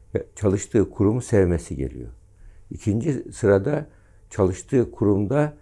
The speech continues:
geleceğini güvende hissetmesi geliyor. Üçüncü sırada aldığı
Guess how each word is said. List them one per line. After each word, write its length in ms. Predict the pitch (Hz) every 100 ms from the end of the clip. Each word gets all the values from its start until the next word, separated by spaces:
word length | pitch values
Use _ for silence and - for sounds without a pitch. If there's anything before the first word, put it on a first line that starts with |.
| - _
geleceğini 880 | - 90 107 87 107 110 110 139 160
güvende 380 | 104 104 113 110
hissetmesi 600 | 87 - 80 - 76 -
geliyor. 420 | 78 76 104 139 147 _ _ -
Üçüncü 380 | 92 - 139
sırada 380 | 120 110 101 101
aldığı 520 | 85 80 87 80 76